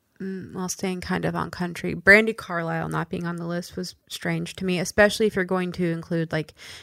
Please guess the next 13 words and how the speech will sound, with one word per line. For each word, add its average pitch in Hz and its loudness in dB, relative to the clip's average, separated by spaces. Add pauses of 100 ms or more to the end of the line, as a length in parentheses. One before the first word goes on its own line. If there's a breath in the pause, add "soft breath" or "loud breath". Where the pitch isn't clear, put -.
(120)
Carrie 196 10
Underwood. 160 6
They 185 8
make 208 6
very 185 6
different 175 2
music, 165 2
but - 0
Brandi 170 2
Carlile 165 4
does 156 0
lean 165 -2 (500)
country, 254 4